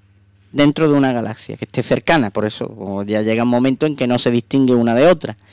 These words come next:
¿eh? Cuando podemos distinguir estrella a estrella,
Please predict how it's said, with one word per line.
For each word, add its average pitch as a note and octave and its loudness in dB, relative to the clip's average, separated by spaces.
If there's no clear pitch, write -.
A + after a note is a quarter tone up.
¿eh? D3 -4
Cuando C#3 4
podemos E3 6
distinguir F#3+ 2
estrella D3+ 2
a F3 6
estrella, E3 0